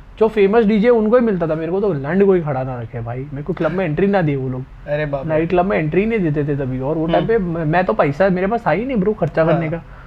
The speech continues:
Speaker 1: मैं फुल रुखा था, ना मेरे को कोई जानता था, कोई गॉडफादर भी नहीं था सीन में।
Speaker 2: हाँ।
Speaker 1: ना कोई क्लब सीन में जानता था, ना कोई हिप हॉप सीन में
Speaker 2: सीन में
Speaker 1: जानता था,
Speaker 2: जानता। और
Speaker 1: कोई
Speaker 2: हिप हॉप
Speaker 1: नहीं।
Speaker 2: सीन उतना बड़ा था भी नहीं।
Speaker 1: हाँ, और था भी नहीं इतना बड़ा। दो,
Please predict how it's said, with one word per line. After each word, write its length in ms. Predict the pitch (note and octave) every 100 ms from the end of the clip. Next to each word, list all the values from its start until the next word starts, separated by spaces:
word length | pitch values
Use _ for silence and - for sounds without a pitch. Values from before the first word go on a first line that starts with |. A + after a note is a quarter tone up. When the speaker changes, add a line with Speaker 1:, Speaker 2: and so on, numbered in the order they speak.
| - -
Speaker 1:
मैं 80 | E3
फुल 220 | A3+ A#3
रुखा 320 | G3 - F#3+
था, 100 | F#3
ना 160 | E3+ G3
मेरे 160 | G3
को 60 | G#3
कोई 160 | G#3 G3+
जानता 340 | E3 D#3+ F#3
था, 80 | E3+
कोई 140 | F#3
गॉडफादर 500 | E3+ D#3 D#3+ F3+ A3
भी 100 | A#3+
नहीं 160 | A3+ G#3
था 80 | F#3+
सीन 220 | F#3 E3+
में। 140 | D#3+
Speaker 2:
हाँ। 460 | D#3+ D#3+ D#3 D3+ -
Speaker 1:
ना 100 | F3+
कोई 180 | F#3+ G#3+
क्लब 220 | G3+ G3
सीन 200 | F#3+ A3
में 140 | G#3 G#3
जानता 360 | G3+ G3 G3+
था, 280 | G3+ G3+ G3
ना 180 | F#3+ F3+
कोई 480 | F3 F3+ F3+ E3+ D#3+
हिप 180 | D3+ D#3
हॉप 120 | E3
सीन 160 | -
में 80 | F3
Speaker 2:
सीन 80 | E3+
में 80 | E3+
Speaker 1:
जानता 160 | D3+
था, 40 | D#3
Speaker 2:
जानता। 200 | D#3 D3+
और 60 |
Speaker 1:
कोई 80 | G3+
Speaker 2:
हिप 100 | G3+
हॉप 80 | A3
Speaker 1:
नहीं। 160 | G#3 B3
Speaker 2:
सीन 80 |
उतना 140 | G#3 A#3+
बड़ा 160 | A#3+
था 180 | B3 A#3
भी 100 | A3+
नहीं। 120 | G#3
Speaker 1:
हाँ, 420 | A3 C4 C4+ G#3+ F#3+
और 160 | G3+
था 260 | G#3+ G#3 G#3+
भी 120 | B3+
नहीं 120 | B3
इतना 180 | A3 F#3+
बड़ा। 280 | F3 D#3 D#3
दो, 360 | D#3 G3+ G3+